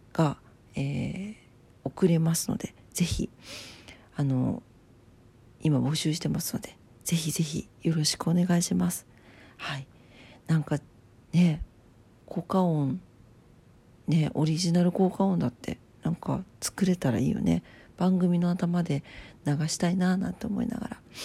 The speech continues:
はい。ぜひ皆様ご協力、ご、ご協力。<laughs> よろしくお願いします。はい。えー、あとは、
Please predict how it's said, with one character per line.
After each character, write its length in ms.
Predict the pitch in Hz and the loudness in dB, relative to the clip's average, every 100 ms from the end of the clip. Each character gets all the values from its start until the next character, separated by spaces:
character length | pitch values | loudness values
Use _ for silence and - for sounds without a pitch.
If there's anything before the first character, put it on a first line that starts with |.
| - - - - - - - | -14 -16 -20 -20 -20 -12 -6
は 160 | 147 | -4
い。 80 | 156 - | -6 -2
ぜ 120 | 165 | -2
ひ 280 | - - - - | 0 -4 -6 -4
皆 140 | 165 | -2
様 240 | 170 139 139 | 0 0 0
ご 140 | - | -2
協 280 | - - 175 | 0 6 8
力、 180 | 170 - - | 6 2 6
ご、 240 | 175 - - - - | 10 10 8 -16 -6
ご 140 | - 143 - | -4 -4 2
協 360 | 185 180 180 | 4 4 4
力。 480 | 165 165 - 170 - - - - 214 226 | 2 -2 2 2 2 -4 -6 4 4 4
<laughs> 520 | - - - - - | -2 -2 0 2 0
よ 100 | - | 0
ろ 60 | 156 | 0
し 100 | - | 0
く 100 | - | 0
お 60 | - | 0
願 140 | 196 214 | 0 -2
い 60 | 202 | -4
し 160 | - | -4
ま 160 | 202 226 | 0 0
す。 160 | 240 - - - - - - - - - - - - - - - | 0 -10 -20 -20 -20 -20 -20 -20 -20 -16 -14 -12 -12 -12 -14 -16
は 200 | - 208 | 0 4
い。 120 | 208 - | 4 4
え 180 | 190 190 | 4 4
ー、 40 | |
あ 40 | |
と 180 | 185 156 | 4 2
は、 220 | 160 180 | 4 4